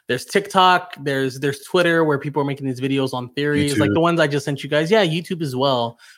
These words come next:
Speaker 1: where you get people kind of breaking trailers down, pointing things out, pointing things out from different movies, where everybody's opinions are basically super biased to what they think is gonna be dope, and they stick with that.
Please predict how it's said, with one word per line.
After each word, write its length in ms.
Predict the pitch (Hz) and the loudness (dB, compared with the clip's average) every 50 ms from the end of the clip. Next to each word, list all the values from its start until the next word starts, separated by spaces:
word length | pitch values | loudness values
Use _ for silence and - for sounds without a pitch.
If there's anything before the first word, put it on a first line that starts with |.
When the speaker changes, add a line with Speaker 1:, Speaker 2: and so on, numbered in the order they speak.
| _ _ | _ _
Speaker 1:
where 100 | 147 143 | -2 0
you 60 | 139 | 2
get 100 | 151 147 143 | 2 0 0
people 360 | 151 147 135 139 143 139 139 | -2 -2 0 0 0 0 0
kind 220 | - 147 143 139 | -2 -2 0 0
of 100 | 135 127 - _ _ _ _ | -2 -4 -6 _ _ _ _
breaking 280 | - 139 135 - 147 131 | -4 -4 -4 -4 -6 -6
trailers 400 | - - 135 135 139 139 131 123 | -4 -2 -2 -2 -2 -4 -4 -4
down, 380 | 151 156 160 156 139 127 123 120 - | -2 0 0 0 0 -2 -4 -6 -8
pointing 240 | 135 135 147 147 139 | -6 -6 -4 -6 -6
things 260 | - 147 147 135 135 | -4 -4 -4 -2 0
out, 280 | 156 156 143 127 127 | 2 2 2 0 -2
pointing 220 | - 131 131 135 131 | -4 -6 -6 -4 -6
things 180 | 135 139 143 | -6 -4 -4
out 100 | 139 131 | -6 -4
from 80 | - 131 | -4 -8
different 240 | 131 131 - 131 123 | -8 -6 -6 -8 -4
movies, 440 | 135 143 131 120 113 110 113 - - _ _ _ _ _ _ | -4 -4 -4 -4 -8 -8 -10 -12 -16 _ _ _ _ _ _
where 480 | - 139 135 131 127 127 123 117 - - _ _ - | -2 0 2 2 2 0 -2 -4 -6 -10 _ _ -8
everybody's 360 | 147 151 160 165 165 160 143 | -4 -2 0 0 0 0 0
opinions 560 | 160 147 - 180 180 175 170 165 160 151 139 | -4 -2 -2 -2 0 0 0 0 0 -2 -2
are 180 | 147 135 139 131 | -2 -4 -2 -2
basically 480 | 127 131 135 131 - - _ 139 135 | -2 -2 -2 -4 -6 -10 _ -8 -8
super 240 | 127 - 156 147 151 | -6 -6 -4 -4 0
biased 380 | 131 147 156 156 151 143 - - | 2 4 4 4 4 2 0 -2
to 60 | 135 | -4
what 140 | 131 123 - | -4 -2 -2
they 120 | 135 135 | -4 -4
think 160 | 131 139 135 | -4 -4 -6
is 80 | 131 - | -6 -6
gonna 100 | 135 131 | -6 -6
be 140 | 131 135 135 | -6 -6 -4
dope, 280 | 123 131 139 151 147 | -2 0 0 0 0
and 100 | 135 127 120 | -4 -6 -6
they 60 | 120 | -8
stick 260 | - - - 139 - | -10 -10 -10 -8 -8
with 120 | - 131 - | -8 -6 -2
that. 320 | 131 131 139 147 143 - | 0 2 2 2 0 -2